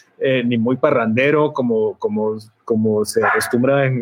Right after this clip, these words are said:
en nuestros países y en Guatemala en particular. Entonces yo sí soy una persona mucho más reservada. Eh, y me costaba cuando, cuando me decía, "Mira, cuando me mandaron a Cuba y paré,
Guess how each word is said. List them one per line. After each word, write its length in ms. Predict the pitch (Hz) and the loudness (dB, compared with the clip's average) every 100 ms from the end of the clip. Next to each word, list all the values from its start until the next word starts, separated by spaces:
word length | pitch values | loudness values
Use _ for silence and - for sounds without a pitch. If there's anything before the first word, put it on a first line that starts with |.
| 127 | -2
en 120 | 117 | 0
nuestros 260 | 113 - - | 0 0 0
países 500 | - 107 123 147 135 - | 0 0 0 0 -2 0
y 40 | |
en 100 | 139 | 0
Guatemala 380 | - - 107 117 | -2 -2 -2 -2
en 40 | 135 | -2
particular. 560 | 131 - - 117 - - - - - | -6 -4 -2 0 -4 -6 -18 -4 -2
Entonces 260 | 135 147 | 0 2
yo 120 | 156 151 | 2 0
sí 200 | - 170 | 0 0
soy 180 | 170 | 0
una 140 | 160 165 | 0 0
persona 300 | 135 143 147 | 0 0 0
mucho 200 | 151 117 | -2 -4
más 160 | 120 | -2
reservada. 600 | 127 - 107 139 151 110 - - - - _ 135 | -2 -2 -2 0 0 -4 -10 -20 -20 -20 _ -2
Eh, 300 | 131 123 117 110 - - - | 0 2 2 0 -2 -2 0
y 80 | 151 | 0
me 120 | 143 | 0
costaba 500 | - - 123 160 160 | -2 -4 0 0 0
cuando, 320 | 120 104 101 87 | -2 -4 -8 -6
cuando 200 | 113 110 | -6 -4
me 80 | 107 | -4
decía, 280 | - 127 139 | -2 -2 0
"Mira, 300 | 123 113 127 | 0 0 0
cuando 300 | - 117 110 | 0 0 -2
me 40 | |
mandaron 320 | 107 113 139 135 | 0 0 0 0
a 120 | - | -2
Cuba 300 | 139 151 147 | 0 2 0
y 80 | 135 | 0
paré, 480 | 110 107 113 139 | -2 0 2 2